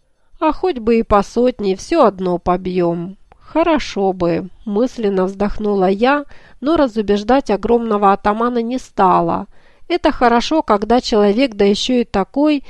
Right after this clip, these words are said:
верит, что может справиться с сотней. Хотя с сотней татар этот мог точно». Я вместо визга или свиста снова попробовала воинственный крик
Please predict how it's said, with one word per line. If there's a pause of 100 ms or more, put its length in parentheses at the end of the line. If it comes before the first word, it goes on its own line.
(260)
верит,
что
может
справиться
с
сотней.
Хотя
с
сотней
татар (100)
этот
мог
точно». (180)
Я
вместо
визга
или
свиста
снова
попробовала
воинственный
крик